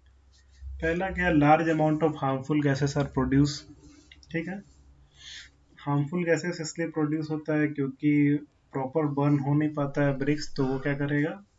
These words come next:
harmful gas produce करेगा। दूसरा क्या, आपका initial cost काफ़ी हाई है, क्योंकि ये permanent structure होता है तो इसमें उसको बनाने में थोड़ा पैसा ज़्यादा लगता है। Third क्या, bricks below are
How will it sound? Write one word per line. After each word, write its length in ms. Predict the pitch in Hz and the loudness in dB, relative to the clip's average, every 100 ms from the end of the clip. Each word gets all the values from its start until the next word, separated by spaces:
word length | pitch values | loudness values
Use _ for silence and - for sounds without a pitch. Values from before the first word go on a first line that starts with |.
| - | -14
harmful 440 | 131 135 139 151 143 | -12 -10 -2 0 2
gas 260 | 143 143 - - | 0 -4 -8 -4
produce 340 | 135 147 147 | 2 4 4
करेगा। 480 | 147 139 131 143 143 _ _ _ _ _ _ _ _ _ _ - | 0 -2 -2 -6 -8 _ _ _ _ _ _ _ _ _ _ -2
दूसरा 420 | 143 151 170 175 | 0 0 0 0
क्या, 200 | 175 175 165 | 0 0 0
आपका 220 | 165 165 | 0 2
initial 460 | 147 143 139 165 156 | 4 2 2 -2 -2
cost 260 | 151 147 - | -2 -4 -4
काफ़ी 300 | 135 131 147 | -6 -2 -2
हाई 200 | 135 123 | 0 -4
है, 120 | 127 139 _ - - | -6 -10 _ -16 -8
क्योंकि 220 | 139 151 | 0 2
ये 120 | 151 151 | 4 2
permanent 520 | 143 139 147 165 160 | 0 2 2 2 -2
structure 480 | 165 - 147 - 160 | -4 -4 -4 -2 0
होता 320 | 160 156 160 | 0 0 0
है 100 | 127 120 | 0 -4
तो 180 | 127 127 | -6 -6
इसमें 600 | 120 143 139 135 127 147 | -6 -4 -4 -4 -6 -8
उसको 280 | 139 - 131 | -10 -6 -6
बनाने 340 | 127 127 147 | -4 -2 0
में 120 | 147 | 0
थोड़ा 200 | 143 139 139 _ - | 0 -2 -2 _ -4
पैसा 320 | 120 - 151 | -2 0 -2
ज़्यादा 260 | 139 127 147 | -2 -2 -2
लगता 320 | 143 139 139 | -2 -6 -10
है। 100 | 143 147 _ _ _ _ _ - _ _ _ _ _ _ _ _ _ _ _ _ - | -10 -12 _ _ _ _ _ -20 _ _ _ _ _ _ _ _ _ _ _ _ 0
Third 300 | 160 165 165 | 2 2 2
क्या, 200 | 170 175 175 - 135 127 | 2 2 0 -6 -10 -4
bricks 300 | 135 175 - 147 | -2 -2 -2 -2
below 300 | 139 147 160 175 - | 0 2 0 -2 -4
are 140 | 139 | -4